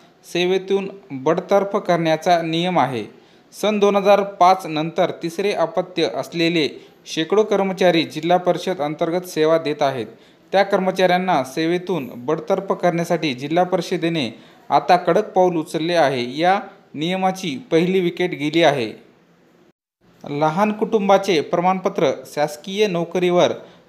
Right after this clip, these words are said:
लागताना द्यावे लागते. नोकरीत लागताना शपथपत्रात दोनच अपत्य असल्याचे प्रमाणपत्र द्यावे लागते. जिल्हा परिषद अधिकारी कर्मचाऱ्यांना दोनपेक्षा जास्त अपत्य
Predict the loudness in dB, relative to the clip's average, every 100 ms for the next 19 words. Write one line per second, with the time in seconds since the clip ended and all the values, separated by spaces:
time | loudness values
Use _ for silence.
0 | 0 2 2 2 0 2 -2 -2 -2 2
1 | 2 4 2 2 -4 -8 -10 _ _ _
2 | -8 -4 -4 -2 -2 2 2 2 0 -2
3 | -2 -4 -8 _ -20 -12 -6 -6 -4 -2
4 | 4 4 4 -2 -16 -14 -6 -2 -2 -2
5 | 0 0 0 -2 0 0 0 -4 -2 -2
6 | 0 0 0 0 -2 -2 2 4 4 4
7 | 2 -2 -8 -8 -16 -20 _ _ -12 -8
8 | -4 2 2 2 -2 0 0 0 2 2
9 | 2 0 -2 -2 -2 -2 0 0 -2 -2
10 | -2 -2 0 -2 -4 -2 -2 -2 -2 -4
11 | 0 0 2 0 -4 -2 -2